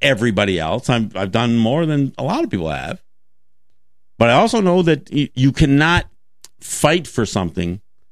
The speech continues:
through most of your life, and, um, and again, not step on a few toes along the way. So, so we do that, and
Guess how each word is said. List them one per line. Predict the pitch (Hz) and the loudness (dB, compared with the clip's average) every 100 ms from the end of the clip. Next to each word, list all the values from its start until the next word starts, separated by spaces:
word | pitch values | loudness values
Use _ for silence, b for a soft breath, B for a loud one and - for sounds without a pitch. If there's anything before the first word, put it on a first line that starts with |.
| - | -8
through | - 127 | 2 4
most | 127 135 - | 4 2 0
of | 107 | -2
your | 98 95 | 0 0
life, | 107 87 - - - - - - - - - - - | 0 -2 -6 -16 -20 -20 -20 -20 -20 -20 -20 -20 -10
and, | 104 101 104 104 92 | -4 -2 0 0 0
um, | 101 104 101 110 - | -2 -2 -4 -6 -8
and | 113 127 135 123 - | -6 -2 -2 -2 -6
again, | 110 160 117 | -2 0 2
not | 104 | 0
step | 123 127 | 0 -2
on | 135 | -2
a | 127 | -2
few | 135 | -2
toes | 143 92 | -2 -4
along | 113 82 | -6 -8
the | 78 | -10
way. | - - - - - - - - - - - - - - - | -16 -20 -20 -20 -20 -20 -20 -20 -20 -20 -20 -20 -20 -20 -6
So, | 202 202 196 202 - - - - - - | 0 0 0 -2 -10 -20 -20 -20 -20 -20
so | - 131 | -2 2
we | 131 120 | 4 2
do | 123 95 | 2 0
that, | 60 - - - | -4 -10 -14 -4
and | 107 104 101 | -2 0 -2